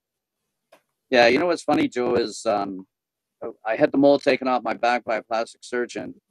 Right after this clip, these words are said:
and he sent it away to be analyzed, and it took a week for the biopsy to come back. And I could continue riding 'cause I had just had this little scar of stitches on my back. So I remember coming here to Kentucky to ride in a stake race,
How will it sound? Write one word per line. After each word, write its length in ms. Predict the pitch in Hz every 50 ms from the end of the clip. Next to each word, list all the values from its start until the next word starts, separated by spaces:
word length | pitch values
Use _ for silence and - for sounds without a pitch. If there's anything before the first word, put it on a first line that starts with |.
| _ _ _ _ _
and 220 | 113 113 107 107
he 120 | - - -
sent 280 | - - 151 135 127
it 100 | 123 -
away 200 | - 113 120 120 107
to 80 | 107
be 140 | 95 101 101
analyzed, 600 | 104 - 120 120 110 101 95 92 95 95 - - -
and 100 | 101 101
it 80 | - -
took 180 | 131 123 -
a 60 | 110
week 340 | 107 113 123 127 110 - _ _ _ _ _ _ _ _ _ _ _
for 160 | 104 101 95
the 140 | 90 98 92
biopsy 500 | - 107 110 110 113 110 - - 107 98
to 80 | 98
come 160 | - _ 95 95
back. 380 | 98 101 107 110 101 95 - _ _ _ _ _ _ _ _ _ _ _ _
And 320 | - 107 107 104 104 101 - _ _ _ _ _ _ _ _ _ -
I 100 | 123 120
could 180 | - 127 -
continue 440 | - 147 131 - - 143 131 123 110
riding 340 | 104 113 117 117 110 107 101
'cause 160 | - _ -
I 80 | - 101
had 180 | 113 113 110 - _ _ _
just 160 | 113 104 -
had 140 | 123 110 -
this 180 | - - -
little 180 | - 117 110 104
scar 360 | - - - - 120 - 120
of 100 | 110 -
stitches 460 | - - - 123 - - 113 98 -
on 100 | 101 98
my 100 | 95 92 98
back. 360 | - 110 113 110 104 - - _ _ _ _ _ _ _ _ _
So 140 | - - 139
I 40 |
remember 480 | 123 135 160 160 151 143 135 131 123 - - _ _ _ _ _ -
coming 220 | 131 135 131 120 123
here 140 | 135 139 131
to 80 | 117
Kentucky 720 | - - 120 104 - - 156 160 - - 127 120 120 - _ _ _ _ _ _ _
to 220 | - 113 110 107 104
ride 240 | 113 117 117 117
in 60 | 110 113
a 60 | -
stake 320 | - - 135 127 127 - _
race, 440 | 117 104 104 107 104 - - -